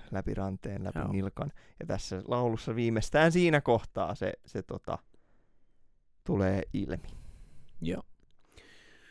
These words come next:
Speaker 1: Hän kantaa mukanaan kaiken julmuuden ja pilkan, saa naulat vuorollaan läpi ranteen, läpi nilkan.
Speaker 2: Kyllä.
Speaker 1: Ootko eri mieltä?
Speaker 2: Oon.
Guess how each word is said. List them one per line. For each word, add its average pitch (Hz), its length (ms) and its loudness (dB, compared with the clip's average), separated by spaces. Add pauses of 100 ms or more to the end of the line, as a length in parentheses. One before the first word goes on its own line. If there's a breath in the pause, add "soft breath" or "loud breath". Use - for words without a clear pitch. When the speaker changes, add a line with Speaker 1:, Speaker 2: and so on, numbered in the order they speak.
(140)
Speaker 1:
Hän 135 180 6
kantaa 143 360 8
mukanaan 131 420 4
kaiken 117 320 2
julmuuden 113 440 0
ja - 100 -8
pilkan, 101 380 -2
saa 85 200 -2
naulat 101 440 -2
vuorollaan - 580 -4
läpi - 220 -6
ranteen, 113 540 -4 (480 soft breath)
läpi 92 260 -2
nilkan. - 440 -10 (1400)
Speaker 2:
Kyllä. - 220 -2 (680)
Speaker 1:
Ootko 131 300 4
eri 139 140 6
mieltä? 95 300 -4 (120)
Speaker 2:
Oon. 101 180 4